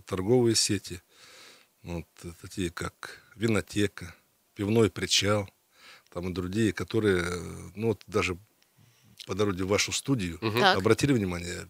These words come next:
Speaker 1: Пивной причал.
Speaker 2: А не-, нет, честно,
Speaker 1: А
Speaker 2: я,
Speaker 1: по-, а
Speaker 2: я
Speaker 1: пос-,
Speaker 2: не замечаю
Speaker 1: а
Speaker 2: эти
Speaker 1: посмотрите,
Speaker 2: магазины.
Speaker 1: посмотрите,
Speaker 2: Да.
Speaker 1: агрессивная, кричащая реклама, она портит, э, не только вот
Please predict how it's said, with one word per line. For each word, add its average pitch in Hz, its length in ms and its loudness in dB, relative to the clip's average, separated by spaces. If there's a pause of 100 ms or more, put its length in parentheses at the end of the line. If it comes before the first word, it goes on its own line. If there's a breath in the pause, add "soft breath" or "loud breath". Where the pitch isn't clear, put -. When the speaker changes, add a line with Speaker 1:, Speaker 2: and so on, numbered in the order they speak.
Speaker 1:
Пивной 104 300 0
причал. 98 440 0 (360)
Speaker 2:
А 98 80 -4
не-, 117 220 4
нет, 110 360 4
честно, 110 360 2
Speaker 1:
А - 20 6
Speaker 2:
я, 101 160 6
Speaker 1:
по-, 98 120 6
а - 20 4
Speaker 2:
я 120 120 12
Speaker 1:
пос-, 123 80 10
Speaker 2:
не 123 60 2
замечаю 131 600 10
Speaker 1:
а 110 40 12
Speaker 2:
эти 104 60 10
Speaker 1:
посмотрите, 110 380 10
Speaker 2:
магазины. 98 380 4
Speaker 1:
посмотрите, 123 520 4
Speaker 2:
Да. 95 80 0
Speaker 1:
агрессивная, 127 640 6
кричащая 117 520 6
реклама, 117 460 8
она 101 100 2
портит, 107 480 -2
э, 101 320 6
не 107 140 2
только 92 580 2 (500 loud breath)
вот 92 280 -2